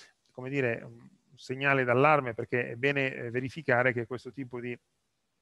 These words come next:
di esclusione no-, non vi sia, o comunque che sia il più contenuta possibile, perché altrimenti si lascia così potenzialmente spazio a contestazioni, eh, importanti che ovviamente non si verificheranno oggi, domani, ma probabilmente potranno verificarsi in futuro, anche perché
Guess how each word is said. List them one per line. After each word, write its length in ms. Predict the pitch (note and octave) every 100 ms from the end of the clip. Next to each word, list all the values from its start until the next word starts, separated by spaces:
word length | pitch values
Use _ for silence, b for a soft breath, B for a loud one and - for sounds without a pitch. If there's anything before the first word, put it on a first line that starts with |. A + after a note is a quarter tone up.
| _ -
di 100 | B2+
esclusione 480 | - A#2 C3 D3+ C3+
no-, 140 | B2+
non 220 | C#3 C3 A#2+
vi 80 |
sia, 340 | A2+ F3+ D#3 A2
o 60 |
comunque 360 | - C3 C3+ A#2+ b b b _
che 60 | B2
sia 120 | -
il 80 | C3
più 140 | C3+
contenuta 400 | C#3 C3 C#3 C3+
possibile, 420 | C3 C#3 F#3 C3 A2
perché 200 | A2 C3
altrimenti 600 | B2+ D3+ C3+ C3 D3 C3+ b b b
si 220 | - C3+
lascia 380 | C3+ C#3 - A#2
così 240 | B2 B2+
potenzialmente 760 | B2 A#2+ B2 C3+ C3 C#3 B2+ D3
spazio 720 | - A#2+ A#2+ - C#3 C3+ C3+ b b _
a 240 | B2+ -
contestazioni, 1040 | - C#3 C3 C#3+ - C#3 - D#3 C#3+ C3 A#2+
eh, 160 | B2 A#2+
importanti 800 | C#3 C#3 D3 D3+ - B2 C3+ A#2+
che 60 | A#2+
ovviamente 340 | C3+ D3 C3+
non 160 | B2+ A#2+
si 140 | C3+
verificheranno 840 | B2+ B2+ B2+ C3+ C#3 C3 B2 A#2+ _
oggi, 600 | - C3+ B2+ A#2 C#3+ E3+ b b _
domani, 600 | - C#3+ C#3+ C3+ C3 D3
ma 100 | C3
probabilmente 500 | A2+ B2+ C#3 C3 B2+
potranno 280 | B2 A#2+ A#2+
verificarsi 840 | A#2+ B2 C3 - C3 A#2 C3+ C#3 C#3+
in 60 |
futuro, 420 | A2 B2 E3 D3 B2
anche 200 | A#2+ B2+
perché 360 | D3 C3 C3